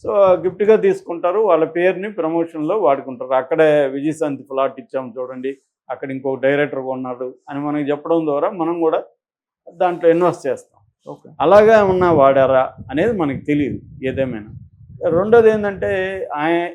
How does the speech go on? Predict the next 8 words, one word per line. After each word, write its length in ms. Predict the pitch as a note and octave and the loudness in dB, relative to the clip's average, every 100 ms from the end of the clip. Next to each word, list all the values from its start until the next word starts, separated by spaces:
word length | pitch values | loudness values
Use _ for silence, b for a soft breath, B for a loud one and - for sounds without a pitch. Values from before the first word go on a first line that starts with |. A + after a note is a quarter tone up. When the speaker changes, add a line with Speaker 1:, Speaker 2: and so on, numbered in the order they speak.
| D#3 | -6
Speaker 1:
ఈ 100 | D3+ | -6
చంద్రకిరణ్ 760 | C#3+ D3 D#3+ F#3+ F#3+ F#3 F#3 | -4 -2 2 2 4 0 0
రెడ్డి 540 | F3+ E3+ E3 F3 E3+ - _ _ - | -4 -2 -2 -2 -4 -8 _ _ -6
ఒకవేళ 720 | C3 C3 D3 D#3 E3 D#3 D#3 - _ _ B2+ | -4 0 4 4 8 6 6 0 _ _ -4
వీళ్ళు 260 | C#3+ E3 | 0 2
చెప్పేదే 340 | E3 E3 E3 E3 | 2 4 4 4
కరెక్ట్ 360 | D3 C3+ B2 | 2 -2 -4
అయితే 380 | C3+ C3 C3 C3 | -8 -6 -8 -8